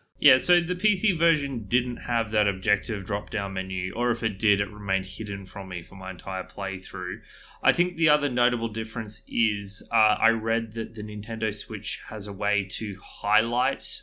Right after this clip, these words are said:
uh, items and, uh, you know, environmental things to interact with. Did, did you have that turned on?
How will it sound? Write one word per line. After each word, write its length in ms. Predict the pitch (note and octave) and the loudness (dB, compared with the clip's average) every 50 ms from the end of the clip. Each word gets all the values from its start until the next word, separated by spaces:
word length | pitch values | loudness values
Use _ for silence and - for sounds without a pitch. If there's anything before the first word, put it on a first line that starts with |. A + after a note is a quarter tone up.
| - A2 | -4 0
uh, 200 | G2+ G2 F#2+ - - | 0 0 0 0 0
items 600 | G2+ G#2 A2 A2 - B2 B2 B2 B2 A#2 A2 G#2+ | 4 4 4 4 2 -6 -6 -4 -4 -6 -4 -4
and, 360 | G2 G2+ G2 F#2+ F#2+ F#2+ F2+ - - - - - - - - _ _ _ _ - | -2 -2 -2 -2 -4 -8 -8 -10 -10 -10 -14 -20 -20 -20 -20 _ _ _ _ 4
uh, 300 | A2 G#2 F#2+ F#2 F#2 F2+ F#2+ - - | 6 6 6 6 4 2 -2 -8 -14
you 240 | - - C3 A#2 G#2 | -12 -2 0 2 2
know, 80 | G2 | 2
environmental 840 | G2+ G2+ A2 G#2 G2 G#2 G#2 G#2+ G#2+ G#2 G#2 G2+ G2+ G2+ - G#2+ G2 | 2 0 -2 -4 -2 0 2 2 2 2 0 -2 -2 -2 -4 -6 -6
things 520 | - - G#2+ G#2 G#2 G2+ G2 F#2+ - - - - - | -2 -4 -4 -4 -2 -4 -4 -4 -6 -6 -8 -8 -6
to 300 | G#2+ G2+ G2 G2 - A2+ | -4 -4 -4 -4 -4 -6
interact 540 | A2 A2 - G2+ G2 G2 A#2 - - - - | -6 -6 -6 -4 -2 -2 -2 -4 -6 -8 -8
with. 240 | F#3 F#3+ F#3 - | -8 -8 -8 -10
Did, 260 | - C3+ A#2+ A#2 A#2 - | -4 -4 -4 -4 -4 -8
did 140 | C3 C3 | -8 -4
you 140 | C3+ D#3+ D#3 | -2 -2 -2
have 160 | D3+ D3+ C#3+ | -2 -4 -4
that 180 | D3+ C#3+ - - | -4 -6 -6 -4
turned 240 | - C3+ C3+ C3 B2+ | -6 -6 -6 -6 -8
on? 220 | C3+ E3+ G#3 A#3 | -10 -10 -10 -12